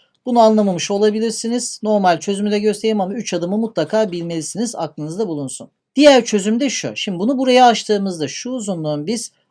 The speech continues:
altmış olduğunu biliyoruz. Şöyle çektiğimizde,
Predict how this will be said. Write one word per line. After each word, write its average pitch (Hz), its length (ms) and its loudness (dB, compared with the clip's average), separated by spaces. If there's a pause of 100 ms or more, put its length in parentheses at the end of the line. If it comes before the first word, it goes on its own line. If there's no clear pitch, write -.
(140)
altmış 202 380 -2
olduğunu 185 400 0
biliyoruz. 147 580 -6 (420)
Şöyle 247 520 2
çektiğimizde, 156 1040 -6